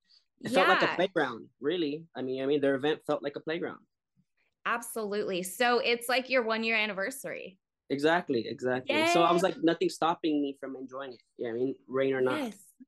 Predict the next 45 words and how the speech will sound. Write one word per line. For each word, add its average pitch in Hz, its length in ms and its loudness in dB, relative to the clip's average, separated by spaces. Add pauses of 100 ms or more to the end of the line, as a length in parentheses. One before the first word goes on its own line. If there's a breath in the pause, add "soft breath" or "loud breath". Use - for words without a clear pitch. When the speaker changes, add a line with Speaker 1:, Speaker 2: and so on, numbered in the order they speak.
(120)
Speaker 2:
absolutely. 226 880 0
Speaker 1:
<laughs> 185 200 -4
Speaker 2:
So 277 100 2
that's, 277 340 0 (140)
okay, 285 320 0
so 330 220 -8
that's 349 240 -6
a 240 100 -10
good 381 180 -12
thing. 240 220 -6
So 240 300 -4
that 254 260 0
was 311 160 -8
Skyline 254 480 -4
last 214 340 -8
year, 196 220 -8
and 196 160 -6
you 302 320 -4
had 247 240 -6
such 247 220 -6
a 320 40 -8
good 285 180 -2
time 262 320 -2
and 226 100 -4
experience 226 560 -4
there 269 220 -2
that 220 180 -8
you 247 180 -8
have 247 160 -6
started 214 480 -6
going 208 300 -2
to 214 120 -10
more 214 460 -2 (340 soft breath)
and, 254 140 0
Speaker 1:
Yeah. 226 80 4
Speaker 2:
like, 196 220 -4 (140)
and, 226 160 -2
like, 214 180 -6
enjoying 214 420 -4
it. 269 220 -4
So 262 320 -2 (200)
they 311 120 2
did 381 200 -2
something 285 360 -4
right. 196 360 0